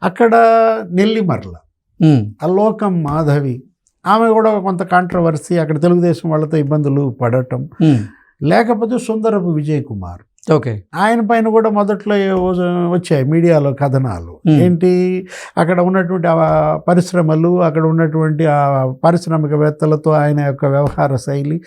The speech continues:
Speaker 2: ఉమ్.
Speaker 1: కొంత వివాదాస్పదం. అసలు బొలిశెట్టి శ్రీనివాస్ గారు కూడా మొన్న కాంట్రవర్షియల్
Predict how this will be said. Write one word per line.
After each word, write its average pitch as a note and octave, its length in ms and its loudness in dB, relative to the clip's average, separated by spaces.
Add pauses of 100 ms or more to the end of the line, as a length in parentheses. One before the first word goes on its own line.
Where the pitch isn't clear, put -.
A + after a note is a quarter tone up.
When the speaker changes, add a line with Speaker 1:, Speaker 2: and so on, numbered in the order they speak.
(140)
Speaker 2:
ఉమ్. C#3+ 120 4
Speaker 1:
కొంత F3+ 200 0
వివాదాస్పదం. C3+ 960 -4 (460)
అసలు G3+ 180 0
బొలిశెట్టి A#3 560 0
శ్రీనివాస్ B3 460 -2
గారు A3 180 0
కూడా G#3+ 220 -2
మొన్న G3+ 240 -4
కాంట్రవర్షియల్ F3+ 800 -2